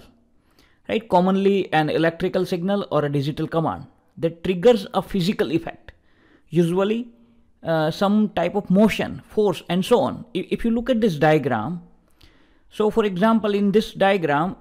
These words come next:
th-, there is a real world physical environment whi-, which is sensed by a sensor, and, uh, it has been measured,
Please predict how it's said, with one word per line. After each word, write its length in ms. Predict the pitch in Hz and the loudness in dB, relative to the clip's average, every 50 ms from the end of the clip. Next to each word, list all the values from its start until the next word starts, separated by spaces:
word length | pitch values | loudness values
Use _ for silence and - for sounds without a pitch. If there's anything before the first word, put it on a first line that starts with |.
| - | -12
th-, 320 | - - 147 139 - - 160 | -12 -10 -6 -6 -6 -4 -4
there 120 | 196 185 | -4 -2
is 120 | 196 190 | -2 -2
a 80 | 196 185 | 0 0
real 300 | 170 190 196 208 202 196 | 2 2 2 2 2 0
world 340 | 180 208 202 202 - - - _ _ | -2 -2 -2 -2 -4 -8 -14 _ _
physical 420 | - - 190 175 190 180 196 180 | -4 -2 -2 -2 0 0 0 0
environment 680 | 165 160 156 160 160 160 156 135 117 101 95 - - - - - | 0 2 2 4 4 4 2 2 -2 -4 -8 -12 -16 -20 -18 -12
whi-, 120 | - 160 - | -12 -12 -8
which 180 | 160 190 - | -8 -4 -2
is 100 | 208 - | -2 -2
sensed 540 | - - 214 185 160 135 135 - - - - _ _ - | 0 0 0 2 2 0 -4 -6 -10 -14 -14 _ _ -10
by 180 | - 156 156 160 | -2 0 0 0
a 40 | 175 | 2
sensor, 460 | - 190 180 185 170 - 160 101 - - _ _ _ _ _ _ _ _ _ _ - | 0 -2 -2 -2 -2 -2 -4 -6 -6 -12 _ _ _ _ _ _ _ _ _ _ -4
and, 340 | 143 160 170 175 180 175 - | 0 0 2 2 0 -4 -4
uh, 100 | - 135 | -4 -2
it 300 | 135 - - - 185 196 | -2 -2 0 -2 0 0
has 120 | 196 180 | 0 0
been 200 | 175 180 180 170 | 0 0 2 2
measured, 420 | 165 165 175 160 165 131 95 - | 4 4 4 4 4 0 0 -2